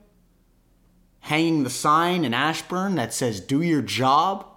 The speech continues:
There's some questions around this roster right now in this organization as far as where the exact track and where they're headed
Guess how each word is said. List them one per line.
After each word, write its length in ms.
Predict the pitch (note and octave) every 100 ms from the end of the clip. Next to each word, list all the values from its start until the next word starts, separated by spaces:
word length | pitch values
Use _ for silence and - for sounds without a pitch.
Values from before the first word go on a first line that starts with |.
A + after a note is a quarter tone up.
| _ _ _ _ _ _ _ _ _ _ _ _ _ _ _ _ _ _ _ _ _ _ -
There's 180 | G#3+ -
some 140 | F#4+
questions 520 | - F4 - G3+ D#3
around 300 | C3+ C#3+ C#3+
this 180 | D3+ -
roster 360 | E3 D#3+ D#3 A#2+
right 180 | A#2
now 140 | A2+ A#2
in 80 | B2
this 140 | B2
organization 720 | B2+ B2 A#2+ A2 A#2+ A#2 G#2+
as 120 | G#2+
far 200 | - A2+
as 140 | G#2+ G#2
where 420 | G2+ B2+ E3+ G3
the 140 | G3
exact 500 | D#3+ B2 C#3 D3 D3
track 280 | - C3+ C3
and 120 | A#2+
where 220 | B2+ F3
they're 160 | G3+ F#3
headed 400 | D#3 E3+ B2 A2+